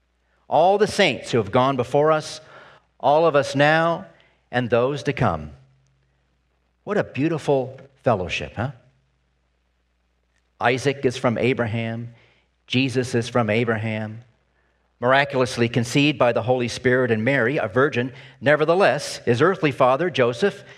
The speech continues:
descended from David, who descended from Abraham. And the church is from Abraham. We are a great and mighty family, thanks to God.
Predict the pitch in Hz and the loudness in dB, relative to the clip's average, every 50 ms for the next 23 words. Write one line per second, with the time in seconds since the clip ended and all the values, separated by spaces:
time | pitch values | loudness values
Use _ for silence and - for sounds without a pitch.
0 | - - _ _ - 135 - - 165 151 143 147 170 165 160 - 143 139 127 - | -20 -20 _ _ -4 -2 0 0 0 -2 -2 -2 -6 -8 -8 -8 -8 -4 -2 0
1 | 131 127 131 127 165 196 196 - - - _ - 127 127 127 120 - - 135 123 | 0 0 2 0 0 -2 -4 -4 -12 -20 _ -12 -6 -2 -2 -2 0 0 0 0
2 | 123 143 135 - 135 117 113 113 117 117 120 117 120 120 139 170 196 - - _ | 0 -4 -4 -2 -2 -2 0 0 0 0 -2 -2 -2 -4 -6 -8 -10 -14 -20 _
3 | _ _ _ _ _ _ _ _ _ _ _ _ _ _ _ _ _ _ _ _ | _ _ _ _ _ _ _ _ _ _ _ _ _ _ _ _ _ _ _ _
4 | _ _ _ - 135 143 170 180 - - 233 208 85 - - - - _ _ _ | _ _ _ -8 -4 -2 -2 -2 -2 0 -2 -2 -2 -4 -10 -16 -18 _ _ _
5 | _ _ _ _ _ _ _ _ _ _ - - 113 - - 139 139 143 156 185 | _ _ _ _ _ _ _ _ _ _ -18 -16 -10 -6 -4 -2 0 0 0 0
6 | 190 107 85 82 78 73 76 78 _ _ _ _ _ _ _ _ _ _ _ _ | 0 -2 -4 -8 -10 -12 -16 -20 _ _ _ _ _ _ _ _ _ _ _ _
7 | _ _ _ _ _ _ _ _ _ _ _ _ _ _ _ _ _ _ _ _ | _ _ _ _ _ _ _ _ _ _ _ _ _ _ _ _ _ _ _ _
8 | _ _ _ _ _ _ _ - 123 139 151 160 165 170 151 131 123 120 113 - | _ _ _ _ _ _ _ -10 -6 -4 -2 0 0 2 2 2 0 0 -2 -2
9 | 113 110 120 139 139 - - - - 127 120 107 101 98 101 104 104 113 113 107 | -2 -2 -2 -2 -4 -8 -12 -10 -6 -4 -4 -2 -2 -2 -2 -2 -4 -6 -8 -6
10 | - 101 90 78 73 73 73 73 - _ _ _ _ _ - 87 82 80 - - | -6 -6 -6 -6 -8 -10 -14 -16 -16 _ _ _ _ _ -16 -14 -14 -12 -8 -6
11 | 110 101 104 82 73 69 69 | -4 -2 -2 -2 -4 -6 -10